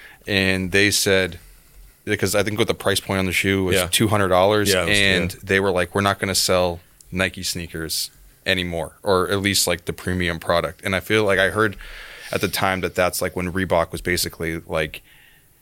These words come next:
Speaker 1: "Hey, Foot Locker, we'll be, like, your number one
Speaker 2: Yeah.
Speaker 1: partner right now."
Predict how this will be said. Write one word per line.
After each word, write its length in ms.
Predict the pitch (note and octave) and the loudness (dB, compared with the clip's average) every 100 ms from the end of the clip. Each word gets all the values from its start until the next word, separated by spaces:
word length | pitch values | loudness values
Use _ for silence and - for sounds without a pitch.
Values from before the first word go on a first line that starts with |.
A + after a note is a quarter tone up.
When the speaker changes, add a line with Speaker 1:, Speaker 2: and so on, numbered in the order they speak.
| _ _ | _ _
Speaker 1:
"Hey, 140 | D3 C#3+ | 0 2
Foot 180 | C#3 | 2
Locker, 460 | A2 G2+ - G2+ F#2+ - - | 4 4 4 2 2 -4 0
we'll 140 | A2 | 2
be, 160 | A#2 A#2 | 4 4
like, 240 | G2+ F#2+ | 4 2
your 100 | G2 | 0
number 360 | F#2+ G2 F#2+ F#2+ | 0 0 2 0
one 420 | F2+ F2+ F2 E2+ - - _ _ _ | 2 2 0 -4 -10 -20 _ _ _
Speaker 2:
Yeah. 220 | G2 D#2+ D#2 _ _ G2+ - | -4 -2 -4 _ _ -18 -2
Speaker 1:
partner 380 | A2+ G#2+ F#2+ F2 | 2 2 0 2
right 200 | F2 D#2 | 2 2
now." 300 | E2+ D#2+ | -2 -2